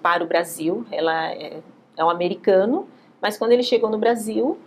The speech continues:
ele já tinha essa marca lá, mas ele viu que aqui não tinha um equipamento de corrida que adequasse ao, às necessidades do corpo feminino, né? Da, da brasileira, no corpo da brasileira,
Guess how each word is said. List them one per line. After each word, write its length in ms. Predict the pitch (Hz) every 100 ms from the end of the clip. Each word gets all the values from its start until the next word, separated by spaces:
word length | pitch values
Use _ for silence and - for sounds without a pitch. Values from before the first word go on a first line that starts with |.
| -
ele 180 | - 190
já 140 | 220
tinha 420 | 208 - 302 392 294
essa 220 | 196 202
marca 380 | 180 180 180 196
lá, 160 | 208
mas 200 | 233 240
ele 180 | 247 254
viu 240 | 240 240
que 340 | 240 - 269 - - - -
aqui 240 | 247 -
não 200 | 277 294
tinha 280 | 302 349 415
um 40 |
equipamento 640 | 403 320 254 220 208 208 208
de 140 | -
corrida 680 | - 165 196 277 277 - - _ _ -
que 320 | 247 294 349
adequasse 760 | - 269 240 247 254 294 311 -
ao, 300 | - 330 381 - -
às 220 | - 285
necessidades 640 | 285 262 220 208 202 220 180
do 100 | 185
corpo 320 | - 160 -
feminino, 640 | - 175 170 156 147 147
né? 220 | 147 170 - - _
Da, 380 | - 170 165 170
da 160 | 170 170
brasileira, 640 | 175 170 170 175 156 151
no 100 | 156
corpo 300 | - 165 -
da 200 | 175 208
brasileira, 640 | 262 240 - 170 170 175